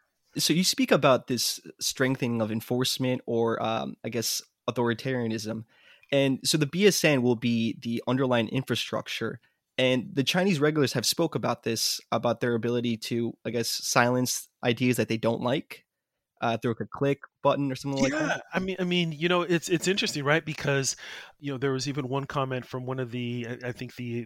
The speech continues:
Speaker 2: the executive director of the B S N, where he was talking about the, the infrastructure. And yeah, he, he said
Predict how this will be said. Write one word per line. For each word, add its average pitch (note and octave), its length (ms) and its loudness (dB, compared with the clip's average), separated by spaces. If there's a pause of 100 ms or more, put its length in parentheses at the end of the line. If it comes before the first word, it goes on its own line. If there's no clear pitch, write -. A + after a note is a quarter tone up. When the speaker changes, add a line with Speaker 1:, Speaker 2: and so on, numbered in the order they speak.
Speaker 2:
the A#2 140 -8
executive B2 380 -6
director B2+ 420 -2
of A2+ 120 -4
the A#2 80 -6
B A#2+ 200 -4
S - 200 -4
N, A#2 320 -4 (380)
where C3 220 0
he C3+ 80 -2
was B2 140 -4
talking F3+ 340 4
about B2+ 320 -2
the, B2 240 -2
the C#3+ 140 -6
infrastructure. B2+ 880 -4 (320)
And C3 340 0
yeah, B3 200 2
he, D#3 180 -2
he D#3+ 140 -6
said D3 280 2